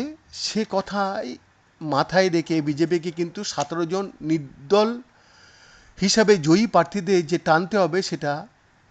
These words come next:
বুঝেই ক্ষমতাসীন দলের think ট্যাঙ্কেরা এখন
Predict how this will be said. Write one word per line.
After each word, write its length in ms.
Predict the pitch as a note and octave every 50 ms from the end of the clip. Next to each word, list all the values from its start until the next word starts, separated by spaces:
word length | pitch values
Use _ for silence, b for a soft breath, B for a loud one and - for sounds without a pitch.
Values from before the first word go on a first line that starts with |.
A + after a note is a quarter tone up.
| _ _ _ _ _ _ _ _ _ _ b b b b b b b
বুঝেই 340 | C3+ D3+ E3 D#3 A3 B3 C4 B3+
ক্ষমতাসীন 480 | F3 E3+ F3 F3+ E3 G3 F#3 - G#3+ G3 E3+
দলের 220 | D#3 D3 D#3 F#3 F#3+ - -
think 160 | F3 F3+ F#3 D3 -
ট্যাঙ্কেরা 360 | F3 D#3 D#3 D3+ D3+ D3 D3+ E3 - - _ b b b b b _ _ _ _ _ - - D#3+
এখন 160 | D#3 - A#3